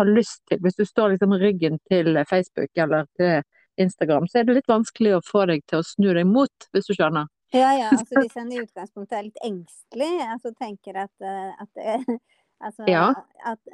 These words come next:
Speaker 2: fordi at det, skal en, eh, bruke sosiale medier i, i,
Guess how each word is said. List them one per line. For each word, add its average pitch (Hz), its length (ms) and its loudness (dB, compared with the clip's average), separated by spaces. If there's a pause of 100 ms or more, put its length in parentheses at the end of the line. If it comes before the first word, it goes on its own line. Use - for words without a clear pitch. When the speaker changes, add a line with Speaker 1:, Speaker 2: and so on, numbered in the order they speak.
(120)
Speaker 2:
fordi 269 180 -8
at 254 140 -6
det, 269 140 -8 (220)
skal 214 480 -10
en, 254 180 -10 (320)
eh, 233 360 -14
bruke 226 840 -14 (180)
sosiale 208 420 -10
medier 214 460 -10 (140)
i, 208 240 -10 (340)
i, 202 240 -12